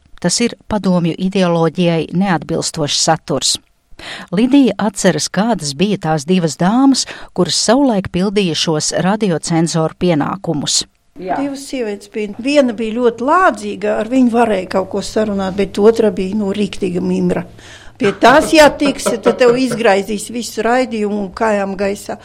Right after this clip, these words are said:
Speaker 3: Un to, ka tu pat nevarētu iedomāties, ka tev, pieņemsim, kāds tur cilvēks nāk, viņa pārskatīs pēc uzvārdiem, uzzinās, ka viņš kādreiz kaut kur strādāja armijā vai ko, vai viņš to varēja teikt, ka viņš nedrīkstēja to teikt, viņš zināja visu.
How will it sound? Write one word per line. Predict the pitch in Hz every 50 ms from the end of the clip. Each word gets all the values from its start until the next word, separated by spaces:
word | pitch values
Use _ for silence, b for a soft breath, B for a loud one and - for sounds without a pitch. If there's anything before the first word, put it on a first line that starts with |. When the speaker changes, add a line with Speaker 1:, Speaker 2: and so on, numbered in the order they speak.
| B B B B B
Speaker 3:
Un | B 233 226 226 226 -
to, | - 285 277 269
ka | 277 - -
tu | - - 202
pat | - 214 -
nevarētu | - 233 247 247 240 233 233 226 226 - 240 - - -
iedomāties, | - 269 269 226 175 160 202 180 175 180 175 175 - - - 190 190 180 - -
ka | - 190
tev, | - 233 214 208 208 208
pieņemsim, | 220 214 214 202 175 180 175 - - 202 175
kāds | - - 214 196 - - - - - -
tur | - 185 160
cilvēks | - - - 226 202 190 185 170 - - - - 254
nāk, | 277 294 277 285 -
viņa | - 208 196 202 208 B B B B B B B
pārskatīs | - 247 254 254 247 247 - - 208 - 220 208 208
pēc | - 208 196 208 -
uzvārdiem, | 240 254 247 220 226 214 202 190 180 202 196 214 226
uzzinās, | 240 254 208 226 196 196 185 190 196
ka | - - 214 214
viņš | 233 240 - -
kādreiz | - 254 262 254 208 208 202 196 185 -
kaut | - - 247 247 240 -
kur | 190 180
strādāja | - - - 226 254 269 262 233 208 185 170 - 202 233
armijā | 262 254 226 214 202 196 190 185 180 175
vai | 180 190 196 196
ko, | 196 - - 294 269 277 B B B B B -
vai | 214 208 214
viņš | 214 208 190 - - -
to | - 202 190 185
varēja | 208 226 240 226 190 185 180 -
teikt, | - 269 285 285 269 233 - - -
ka | - - - 208 208
viņš | 220 208 - -
nedrīkstēja | 226 240 247 214 175 180 190 190 - - - 208 196 196 -
to | 196 196
teikt, | 196 - 254 254 254 -
viņš | 214 208 208 208 214
zināja | 233 226 220 214 208 208 208
visu. | 214 208 - - - - 233